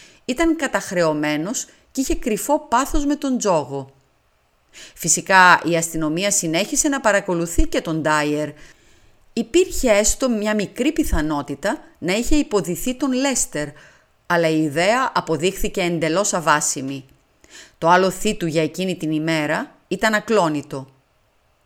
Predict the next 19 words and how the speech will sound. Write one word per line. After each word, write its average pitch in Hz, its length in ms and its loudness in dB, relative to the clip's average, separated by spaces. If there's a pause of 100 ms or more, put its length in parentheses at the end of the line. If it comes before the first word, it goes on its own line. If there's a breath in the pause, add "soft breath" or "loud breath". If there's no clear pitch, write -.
(420 loud breath)
Φυσικά, 320 440 0
ο 370 100 4
ιδιοκτήτης 233 760 2
του 247 120 0
οπιοποτείου 170 920 0
αρνήθηκε 185 580 -2
τα 269 120 -2
πάντα 190 420 2
με 151 100 -2
τη 151 60 -8
χαρακτηριστική 156 840 -4
ανατολίτικη 170 840 -4
αταραξία. 180 800 0 (720 loud breath)
Δεν 180 220 0
είχε 190 180 -4
ξαναδεί 180 480 -2
ποτέ 311 380 0
τον 156 180 -4
Γουλίν. 143 600 -4